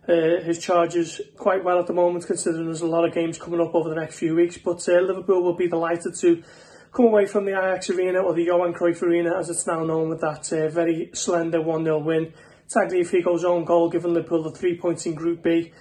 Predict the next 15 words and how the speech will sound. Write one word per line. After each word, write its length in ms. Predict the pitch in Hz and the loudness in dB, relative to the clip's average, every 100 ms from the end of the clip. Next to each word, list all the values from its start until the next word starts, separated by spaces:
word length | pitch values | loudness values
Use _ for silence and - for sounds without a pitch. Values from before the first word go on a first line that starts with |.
| - - - | -20 -14 -2
Uh, 40 | 170 | 0
Atalanta 680 | - 202 - 196 175 170 | 0 -2 2 2 0 -4
are 60 | 160 | -4
top 300 | - 185 - | -2 -4 -4
after 160 | - | -2
their 140 | 170 165 | 0 0
four 300 | - 190 170 | 0 0 2
nil 180 | 165 160 | 2 0
win 160 | 160 | 0
against 300 | 156 156 - | 0 -4 -2
F 120 | 156 | -6
C 140 | - 160 | -4 -6
Midtjylland 560 | 156 151 170 156 151 | -4 -6 -4 -4 -2
in 200 | 151 147 | -6 -4
Bergamo, 540 | 151 151 156 156 156 | -2 -2 -2 0 0